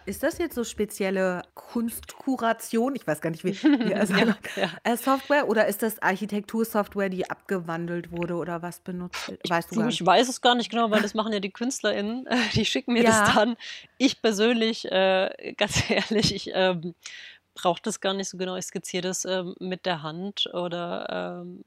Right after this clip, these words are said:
Speaker 2: ja, mal mir grob die Proportionen auf, da schiebt ein paar Bilder hin und her auf, keine Ahnung,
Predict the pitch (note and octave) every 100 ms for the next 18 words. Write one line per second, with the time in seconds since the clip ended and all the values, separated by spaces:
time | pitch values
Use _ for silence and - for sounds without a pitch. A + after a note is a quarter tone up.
0 | - _ - F#3+ F#3 E3+ F3+ F3+ F#3 F3+
1 | _ - F3+ F#3+ F3 E3+ - E3+ F3 -
2 | F3 F3+ F3 - E3+ - - - F3+ -
3 | E3 F3+ F#3 F3+ F3 G3 F3 F3 F3+ F3
4 | F3 E3+ - - E3 E3 E3+ F3